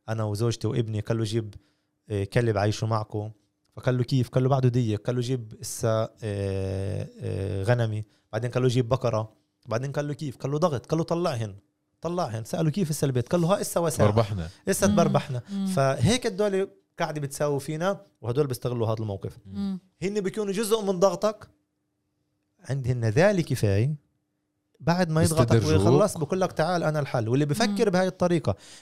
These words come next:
Speaker 1: اللي بيجي بروح عند مسبب المشكلة واللي أنشأ البيئة الجيدة للجريمة بدها تنتشر،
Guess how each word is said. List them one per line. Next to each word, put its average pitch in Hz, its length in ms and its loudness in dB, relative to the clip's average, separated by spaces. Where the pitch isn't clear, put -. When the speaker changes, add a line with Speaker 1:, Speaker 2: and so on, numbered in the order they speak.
Speaker 1:
اللي 135 140 0
بيجي 202 260 0
بروح 196 320 0
عند 143 120 -6
مسبب 147 500 -2
المشكلة 139 480 -4
واللي 110 220 -2
أنشأ - 480 -4
البيئة 120 440 -2
الجيدة 120 520 -2
للجريمة 101 600 -4
بدها 117 160 2
تنتشر، 113 460 -6